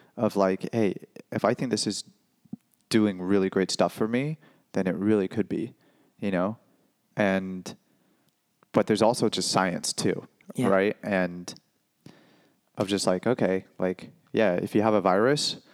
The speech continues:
Speaker 1: it could be, like, really detrimental 'cause it might crush your immune system 'cause your immune system's already crushed. You know what I
Speaker 2: Mm.
Speaker 1: mean?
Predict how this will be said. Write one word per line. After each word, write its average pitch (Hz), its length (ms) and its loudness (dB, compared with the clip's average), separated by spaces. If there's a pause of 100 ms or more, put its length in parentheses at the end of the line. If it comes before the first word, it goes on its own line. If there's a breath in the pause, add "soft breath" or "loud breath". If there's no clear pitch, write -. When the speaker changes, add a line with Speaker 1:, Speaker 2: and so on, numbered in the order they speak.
(460 soft breath)
Speaker 1:
it - 60 -12
could 117 120 0
be, 113 140 4
like, 104 120 2
really 104 200 2
detrimental 110 520 0
'cause - 120 -8
it 95 100 2
might 95 140 -2
crush - 240 0
your 92 80 0
immune 104 220 -4
system - 420 -6 (160)
'cause 98 120 -4
your 92 80 0
immune 92 140 -6
system's 87 360 -6
already 85 200 0
crushed. - 460 -4
You 147 480 -6
know 98 80 0
what 92 100 2
I 90 40 0
Speaker 2:
Mm. - 20 -4
Speaker 1:
mean? 101 240 -4